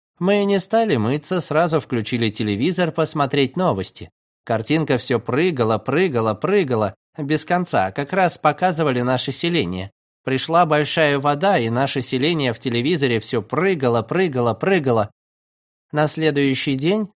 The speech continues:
под непрекращающимся дождём Ина поехала со мной на скутере Ляо назад в селение. Но всё было не так. Селение исчезло, на его месте разлилась жёлтая вода,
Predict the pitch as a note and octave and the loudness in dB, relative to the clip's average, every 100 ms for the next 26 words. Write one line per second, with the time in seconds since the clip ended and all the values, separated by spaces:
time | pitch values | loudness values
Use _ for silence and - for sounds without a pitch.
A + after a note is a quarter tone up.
0 | _ C#3 C#3 D3+ D3+ C#3+ D3 C#3 E3 E3+ | _ -4 0 0 0 0 0 2 2 2
1 | D3+ D#3+ C#3+ D3 C3 B2+ B2+ G#3 E3+ - | 0 -2 -2 0 2 0 2 2 0 0
2 | C#3+ D3+ E3+ D3 C3+ E3 - C#3+ C3 - | 0 2 2 2 2 2 0 0 0 2
3 | A#2+ E3+ G#3+ D#3 C#3 C#3 - D3 C3 A#2+ | 2 2 0 0 0 -2 0 -2 0 0
4 | A#2 B2 F3+ F#3 E3 _ E3 E3 C#3+ D#3 | 2 4 4 4 0 _ -2 0 2 2
5 | D3+ - E3+ F3 F#3 G2+ F#2+ D#2+ _ _ | 0 -4 -2 0 0 0 -4 -8 _ _
6 | _ _ _ _ C#3+ E3+ E3 D3+ - G#3 | _ _ _ _ 0 2 2 0 0 0
7 | E3+ E3+ D3 B2 A2+ G#2 F2+ - _ _ | 2 4 4 2 2 0 -2 -6 _ _
8 | _ - D3 D#3 D3 C#3+ C#3 C#3+ C3+ - | _ -2 2 2 2 2 0 0 -4 -2
9 | G3 F#3+ G2+ F2+ E2+ _ _ _ C3 B2+ | 0 0 0 -4 -6 _ _ _ 2 4
10 | B2+ B2+ C#3+ F3 - D3+ C3 - C#3 C3 | 4 2 2 0 -2 -4 -4 -4 -2 0
11 | C3 C3+ F3 C#3 A#2 C3 A#2+ B2 A2+ G#2 | 2 2 2 0 0 0 2 2 2 2
12 | G2+ D2+ - | -2 -4 -14